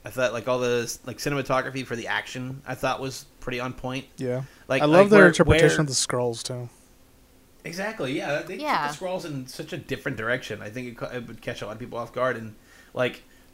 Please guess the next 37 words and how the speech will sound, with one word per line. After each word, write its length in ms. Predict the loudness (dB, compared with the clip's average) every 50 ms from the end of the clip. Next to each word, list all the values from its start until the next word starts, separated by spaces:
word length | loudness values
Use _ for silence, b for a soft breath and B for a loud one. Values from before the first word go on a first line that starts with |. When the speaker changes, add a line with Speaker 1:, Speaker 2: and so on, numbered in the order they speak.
| _ _ -8
Speaker 1:
people 220 | -4 -4 0 2 2
are 60 | 2
trying 240 | 4 4 2 4 2
to 80 | 0
make 240 | -2 -2 -4 -4 -4
stinks 440 | -6 -6 -4 -4 -4 -4 -4 -4 -4
on 120 | -4 -4
Twitter 380 | -4 -4 -4 -2 0 2 2 2
of, 100 | 2 0 -2
like, 140 | -2 -4 -4
"It's 140 | -4 -6 -6
a 180 | -8 -6 -6
s-, 100 | -6 -6 -4
S 180 | -6 -6 -4
J 140 | -2 -2 0
W 300 | 0 0 0 0 0 0 0
movie. 280 | -2 -2 -4 -6 -6
It's 140 | -8 -8 -8
a 40 | -10
fucking 240 | -8 -8 -8 -8 -8
this 180 | -10 -8 -8 -6
or 60 | -4
that." 280 | -4 -4 -4 -4 -6 -10 -16 -14 -8
No, 160 | -4 -2 -2 -2
it's 120 | -2 2
not. 80 | 6 8
Speaker 2:
Ah, 180 | 10 10 10
it's 140 | 10 8 8
Speaker 1:
But 60 | 12
Speaker 2:
too 160 | 12 12 12
political. 580 | 12 12 12 12 12 12 12 12 12 12 12 10 6 -4 -20 -20 -20 -12 0 4
Speaker 1:
But, 160 | 6 8 8
I 80 | 8
mean, 180 | 6 4 0 -2
the 80 | -2 -4
Skrulls 480 | -4 -4 -4 -2 0 0 0 0 -2
are 40 | -4